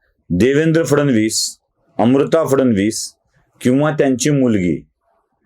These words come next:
बंगला सोडताना बंगल्याच्या भिंतीवर काही बाई लिहितील ही शक्यता, अहो फडणवीसच काय, कोणीच असं काही लिहून बाहेर पडणार नाही हो. एवढं वाईट कोणी नसतं, एवढं काही नसतं.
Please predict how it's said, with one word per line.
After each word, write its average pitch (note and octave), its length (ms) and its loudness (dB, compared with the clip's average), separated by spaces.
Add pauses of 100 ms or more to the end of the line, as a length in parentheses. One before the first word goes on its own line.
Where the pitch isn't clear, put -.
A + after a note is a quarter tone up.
(640)
बंगला D#3 520 0
सोडताना E3 760 -2
बंगल्याच्या D3 680 0
भिंतीवर B2+ 720 -2
काही D#3 240 -2
बाई D3+ 200 0
लिहितील A2+ 600 0 (600)
ही C3+ 80 2
शक्यता, C3 680 0 (180)
अहो F#2+ 220 2
फडणवीसच A#2 460 0
काय, D2 220 -2
कोणीच A#2+ 380 -2
असं A2 200 0
काही A2+ 200 0
लिहून G#2 200 0
बाहेर F#2 220 2
पडणार E2 360 -2
नाही E2 160 -2
हो. F#2+ 200 -6 (380)
एवढं G2+ 220 2
वाईट A#2 220 -2
कोणी A2+ 180 -2
नसतं, F#2+ 380 -4 (680)
एवढं G2 260 2
काही A#2 120 0
नसतं. G2+ 360 -4